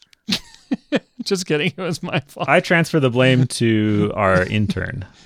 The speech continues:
Speaker 2: That,
Speaker 1: Yes.
Speaker 2: that slug of bed.
Speaker 1: Our un-, our unpaid intern. We got what we paid for.
Speaker 2: Our unpaid <sighs> incorporeal intern.
Speaker 1: Yes. <laughs> All right. Would you like to read our first question?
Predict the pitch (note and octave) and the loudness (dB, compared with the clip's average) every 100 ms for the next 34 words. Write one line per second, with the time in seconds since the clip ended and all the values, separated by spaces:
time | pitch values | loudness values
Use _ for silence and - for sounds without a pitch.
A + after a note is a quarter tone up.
0 | _ G#2+ C3+ A3 F3 C#3 - _ _ _ | _ 0 4 4 2 -2 -16 _ _ _
1 | _ _ D#3+ C#3+ G#2 - B2+ _ - - | _ _ -12 -4 -2 -4 -8 _ -12 -8
2 | - A2+ G#2 F#2+ F2+ F2 - - - - | -2 0 2 0 0 -2 -12 -20 -20 -8
3 | D#3 D#3+ - G#3 A3+ - D#3 F#3+ G#3+ G3+ | -4 -4 -4 -4 -4 -4 -4 -2 -2 -2
4 | F3+ E3 - C#3+ B2+ C#3+ D3+ C#3 C#3 C#3+ | 0 -2 -2 -2 -2 -2 0 -2 -2 -2
5 | - A#2+ B2 - - - - - - - | -4 -6 -6 -14 -20 -20 -20 -20 -20 -4
6 | B2 A#2 C#3 D3 D3 C#3+ - - C3+ C3+ | 0 4 4 4 4 2 0 -4 -2 -2
7 | - B2+ - C3+ B2 B2 B2 A#2+ A#2 G#2+ | -2 -4 -2 -2 0 2 2 0 -2 -4
8 | F#2+ - - G2 - G3 - B3 - - | -4 -6 -10 -12 -4 -4 0 0 0 -4
9 | B3 - - - _ - - _ - _ | -8 -8 -6 -6 _ -14 -14 _ -14 _
10 | _ _ _ _ D3 E3 F3 E3 D3+ - | _ _ _ _ -20 -20 -20 -20 -10 -2
11 | F#3 E3+ C#3 C3 - _ - C#3+ D3+ C#3+ | 2 2 2 -2 -10 _ -12 -8 -6 -4
12 | C#3 C3 C3 A#2+ - B2 - B2 B2 A2+ | -4 -2 -4 -4 -4 -8 -8 -8 -8 -10